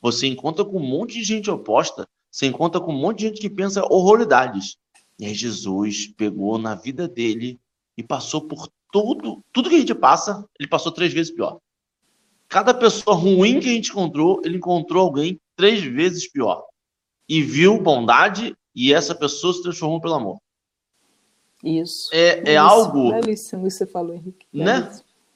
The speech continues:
Speaker 1: É algo que a gente fala assim, "Não, mas, mas Jesus não tinha Twitter." Pô, se Jesus tivesse Twitter, duvido que ele mantinha a calma dele.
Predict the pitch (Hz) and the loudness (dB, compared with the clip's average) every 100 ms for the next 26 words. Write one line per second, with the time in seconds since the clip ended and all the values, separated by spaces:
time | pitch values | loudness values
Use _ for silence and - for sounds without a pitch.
0 | _ - 190 202 240 214 214 220 220 214 | _ 0 4 4 4 0 -2 -2 -2 -6
1 | 220 214 202 208 285 185 123 120 - _ | -2 -2 -2 -2 0 0 -2 -4 -10 _
2 | _ 127 127 139 131 147 240 359 381 392 | _ 0 0 2 0 0 -2 0 -2 0
3 | 165 131 117 101 - 107 - 139 123 123 | 2 2 0 -8 -10 -12 -2 0 2 0
4 | 98 123 151 151 131 110 117 143 143 147 | 0 2 2 2 0 0 2 2 2 -2
5 | 127 123 151 151 135 190 202 110 151 208 | 2 2 2 2 0 0 -2 -4 -4 -4
6 | 190 175 165 156 143 147 - 143 139 120 | -2 0 0 0 0 0 2 2 4 2
7 | 113 101 | 0 -2